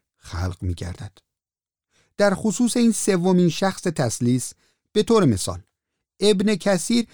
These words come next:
و رازی در تفسیرشان صراحتاً نام مریم مادر خداوند را از جمله به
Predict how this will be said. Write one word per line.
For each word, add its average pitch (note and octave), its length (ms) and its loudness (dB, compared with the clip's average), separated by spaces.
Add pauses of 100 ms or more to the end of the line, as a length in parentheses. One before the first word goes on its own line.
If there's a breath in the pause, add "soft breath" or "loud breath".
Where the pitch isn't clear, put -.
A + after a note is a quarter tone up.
(140 soft breath)
و F3+ 200 2
رازی E3+ 520 2
در E3+ 280 2
تفسیرشان C#3 880 0 (180 loud breath)
صراحتاً G3 800 2
نام F#3 340 4
مریم D#3 500 2 (220 soft breath)
مادر F3+ 460 4
خداوند D3+ 580 2
را D3+ 240 2 (320 soft breath)
از D#3+ 300 0
جمله E3+ 460 4
به D#3 220 -2